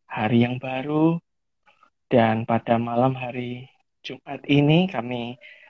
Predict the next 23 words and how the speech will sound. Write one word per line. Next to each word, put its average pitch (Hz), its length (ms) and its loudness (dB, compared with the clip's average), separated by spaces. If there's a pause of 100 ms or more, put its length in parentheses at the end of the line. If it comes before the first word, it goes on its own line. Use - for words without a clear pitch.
(100)
bersama-sama 120 800 0
mau 127 80 -2
mendengarkan 117 880 -12
kesaksian 120 640 -2
dari 110 480 -2 (400)
Stefanus. 123 1040 -4
Kiranya 113 480 -6
Engkau, 117 240 0
Tuhan, 147 320 4
memberkati, 123 960 0 (640)
eh, 117 400 2
jam 127 240 2
siaran 123 480 2
kami. 151 640 0 (500)
Dari 110 240 -14
awal, 127 320 4
pertengahan, 120 400 -2
hingga 120 320 -12
akhir, 139 160 -10
kami 117 240 -4
serahkan 120 320 -2
dalam 113 320 -4
tangan-Mu. 117 560 -4